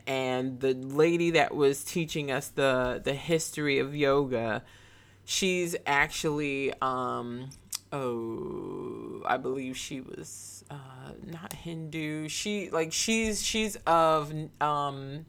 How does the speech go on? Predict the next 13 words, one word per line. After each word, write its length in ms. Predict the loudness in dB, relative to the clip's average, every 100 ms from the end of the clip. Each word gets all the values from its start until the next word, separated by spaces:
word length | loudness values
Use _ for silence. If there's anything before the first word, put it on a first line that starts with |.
| -16 -6
Indian 460 | -2 -2 -2 -2 -2
descent, 540 | -4 -2 -4 -4 -4
not 320 | 6 6 6
Native 260 | 2 0 0
American, 840 | 0 0 0 -2 -4 -6 -6 -8 -14 -20 -20 -20 _ 0
Indian 460 | 2 4 2 0
descent. 500 | -2 -4 -4 -8 -10 -16 -20 -20 -12
So 640 | 0 8 10 12 10 8 4
she 600 | 2 2 2 2 2 0 0
is 640 | 2 2 0 -2 -4 -8 -10 -20 _
a 100 | 0
little 260 | 4 4 4
bit 240 | 4 2